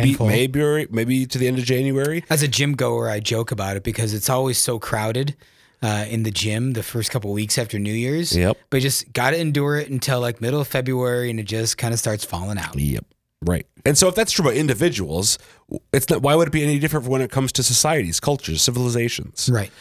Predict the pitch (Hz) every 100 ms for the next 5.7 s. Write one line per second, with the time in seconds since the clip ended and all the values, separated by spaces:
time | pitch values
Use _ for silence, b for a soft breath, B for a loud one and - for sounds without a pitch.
0 | B B - 247 254 180 151 160 165 147
1 | 147 139 - 117 120 123 - 104 110 131
2 | 120 - 101 110 110 98 - 139 123 -
3 | 107 104 98 95 110 135 104 101 110 104
4 | 104 - B B B - 123 - 120 135
5 | 165 175 80 82 127 -